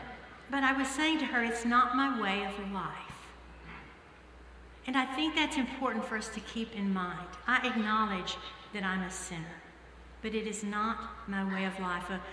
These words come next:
a beloved pastor of one of my friends in Dallas often says to his church, "Are you a group of sinners who need to be redeemed?" And there may be some among us who,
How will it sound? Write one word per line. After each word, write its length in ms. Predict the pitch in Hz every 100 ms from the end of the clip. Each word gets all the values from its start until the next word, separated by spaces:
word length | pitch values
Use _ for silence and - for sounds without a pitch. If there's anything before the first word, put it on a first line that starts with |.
| - -
a 40 |
beloved 460 | 190 196 208 202 -
pastor 680 | 214 196 196 - 175 175 - - -
of 140 | 196
one 100 | 196
of 80 | 196
my 140 | 190
friends 460 | 185 214 196 190 185
in 100 | 185
Dallas 560 | 185 180 175 175 - - - - -
often 360 | 220 233 220 196
says 400 | - 208 202 -
to 80 |
his 260 | 202 202 -
church, 480 | - 202 185 170 -
"Are 420 | 240 262 277 220 226
you 460 | 233 240 247 247 - - - - - - 214
a 80 | 220 208
group 280 | 226 269 269
of 80 | 269
sinners 500 | - 240 240 233 -
who 140 | 226
need 220 | 214 226
to 80 | 226
be 160 | 226 220
redeemed?" 460 | 214 214 233 233
And 120 | 233
there 100 | 233
may 200 | 240 262
be 120 | 262 262
some 300 | - 254 247
among 300 | 226 220 214
us 160 | -
who, 160 | 240